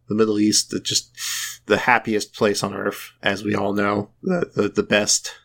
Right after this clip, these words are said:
the best place to be for anyone is the Middle East because it is so prosperous, giving us algebra and things of that nature. Um, unfortunately,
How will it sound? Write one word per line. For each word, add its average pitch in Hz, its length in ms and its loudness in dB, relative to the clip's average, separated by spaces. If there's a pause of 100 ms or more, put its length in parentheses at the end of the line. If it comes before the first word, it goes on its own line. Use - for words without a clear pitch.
(120)
the 98 140 -2
best - 460 -2
place 101 380 4
to - 160 -2
be 107 460 4
for - 180 -4
anyone 110 540 2 (100)
is 117 280 -2
the 120 100 0
Middle 120 260 2
East 135 380 2
because 107 460 0
it - 100 -8
is 104 240 0
so 117 220 2
prosperous, - 800 0 (480)
giving 110 240 6
us 107 180 0
algebra 110 640 4 (100)
and 113 140 -10
things 110 240 0
of 107 100 0
that 117 220 2
nature. 123 400 0 (580)
Um, 104 420 4 (120)
unfortunately, 139 640 4